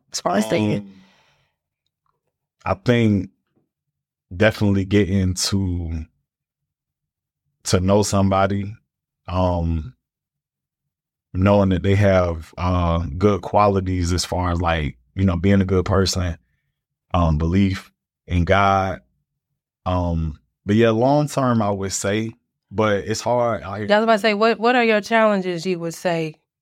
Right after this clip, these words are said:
Speaker 1: Do you think it, do you think in a way it might be your type? 'Cause I feel like there's
Speaker 2: That's
Speaker 1: a,
Speaker 2: hard.
Speaker 1: 'cause I feel like there's a lot of good women out here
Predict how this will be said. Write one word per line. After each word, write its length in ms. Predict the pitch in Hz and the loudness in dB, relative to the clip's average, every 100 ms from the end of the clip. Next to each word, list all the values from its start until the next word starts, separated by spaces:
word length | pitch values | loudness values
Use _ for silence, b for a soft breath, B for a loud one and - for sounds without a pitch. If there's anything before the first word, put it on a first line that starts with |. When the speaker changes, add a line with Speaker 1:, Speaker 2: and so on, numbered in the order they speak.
| _ _ _ _ _ _ | _ _ _ _ _ _
Speaker 1:
Do 60 | 196 | -2
you 100 | 214 | 0
think 180 | 226 202 | 0 -2
it, 140 | 175 | -4
do 80 | 214 | -2
you 160 | 226 | -2
think 200 | 240 233 | 0 0
in 80 | 226 | 0
a 60 | 214 | 0
way 160 | 214 208 | 2 0
it 40 | |
might 240 | 190 196 | 0 0
be 80 | 196 | -2
your 180 | 220 220 | 0 0
type? 460 | 220 262 285 220 - _ _ _ _ _ _ _ _ _ - | 2 0 0 -4 -12 _ _ _ _ _ _ _ _ _ -2
'Cause 100 | 330 | 0
I 40 | |
feel 120 | 339 | 2
like 100 | 349 | 2
there's 120 | 349 320 | 2 0
Speaker 2:
That's 180 | 254 | 0
Speaker 1:
a, 60 | 233 | -2
Speaker 2:
hard. 400 | 135 - 160 117 | -2 0 2 0
Speaker 1:
'cause 80 | 180 | 0
I 80 | 359 | 2
feel 100 | 381 | 2
like 80 | 339 | 0
there's 120 | 359 | 0
a 100 | 269 | 0
lot 260 | 226 240 269 | -2 -2 -2
of 80 | 233 | -2
good 240 | 269 262 | -2 -2
women 420 | 233 269 302 311 | 0 0 2 0
out 220 | 302 294 285 | 0 -2 -2
here 760 | 302 285 262 233 185 156 147 | 0 2 4 2 2 -2 -8